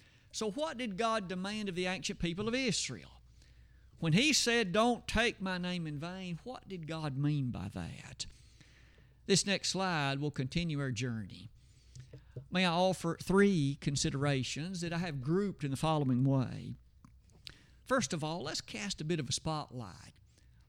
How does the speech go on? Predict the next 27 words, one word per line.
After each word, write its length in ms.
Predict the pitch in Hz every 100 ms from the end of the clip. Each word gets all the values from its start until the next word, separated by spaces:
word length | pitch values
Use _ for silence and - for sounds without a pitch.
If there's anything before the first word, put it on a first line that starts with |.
| - -
on 140 | 180
probably 520 | - 214 226 180 175
what 220 | 151 180
first 280 | - 180 151
came 280 | - 175 175
to 60 | 160
mind 520 | 147 139 127 131 147
as 140 | 135
you 120 | 175 180
and 80 |
I 120 | 175 175
thought 420 | - 208 233 175
about 560 | 117 120 - - - - - - -
taking 380 | - 170 - 139
the 100 | 135
name 240 | 139 135 127
of 60 |
the 40 | 117
Lord 240 | 127 120
in 140 | 110
vain, 580 | 107 110 107 - - - - - - - - - -
speaking 800 | - - 185 208 220 - 208 208
his 260 | 170 151 143
name 360 | 156 170 175
irreverently 1080 | 165 170 165 151 151 117 113 - - 92 90 - - - - - - - - - - - - - - - - -
in 140 | 160
whatever 460 | 135 175 180 196 202